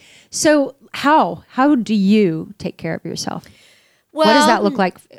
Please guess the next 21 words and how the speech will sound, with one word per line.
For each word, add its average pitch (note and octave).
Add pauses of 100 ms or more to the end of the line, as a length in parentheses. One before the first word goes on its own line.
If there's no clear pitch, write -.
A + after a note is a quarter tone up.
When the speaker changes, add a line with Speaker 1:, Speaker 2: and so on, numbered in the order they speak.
Speaker 1:
in F#3+
your E3+
life? -
Speaker 2:
Well, C#4+ (140)
first G4
of D#4+
all, G#3+
I, G#3+ (200)
I G#3+
take A3+
care B3
of B3
myself B3+
spiritually. F#3
And G3+
the G3+
way A3
I A3+
do A#3
that F#3+
is G3